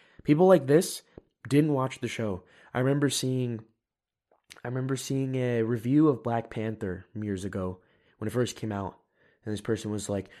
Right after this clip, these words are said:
"How could you watch a show that's, that, that just, there's so many lines about how they hate white people?" And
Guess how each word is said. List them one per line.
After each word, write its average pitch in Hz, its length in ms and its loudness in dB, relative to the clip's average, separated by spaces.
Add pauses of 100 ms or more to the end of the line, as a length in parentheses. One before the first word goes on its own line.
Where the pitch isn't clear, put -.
"How 180 160 8
could 180 160 2
you 160 80 8
watch 160 240 6
a 131 40 -2
show 131 560 6 (300)
that's, - 320 -2 (440)
that, 117 260 0 (220)
that 120 180 2
just, - 220 -6 (520)
there's 139 220 4
so 175 120 4
many 135 200 2
lines 127 400 0
about 107 360 -2 (360)
how 117 360 -2 (220)
they 117 120 0
hate 123 220 2
white 117 280 2
people?" 101 460 -6 (540)
And 98 340 -2